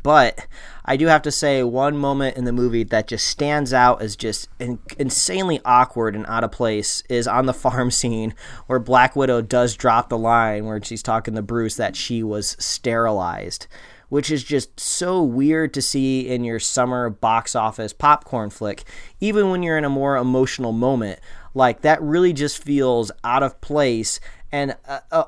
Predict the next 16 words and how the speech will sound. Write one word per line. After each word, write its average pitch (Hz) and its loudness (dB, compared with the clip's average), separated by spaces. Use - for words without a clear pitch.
uh, 147 4
something 247 -2
that 160 -2
you 156 -4
could 170 -4
have 127 -2
gotten 131 4
across 120 2
without 120 0
<laughs> - -
maybe 117 -6
such - -6
just - -6
straightforward, 117 -4
uh, 107 -4
dialogue. 107 -2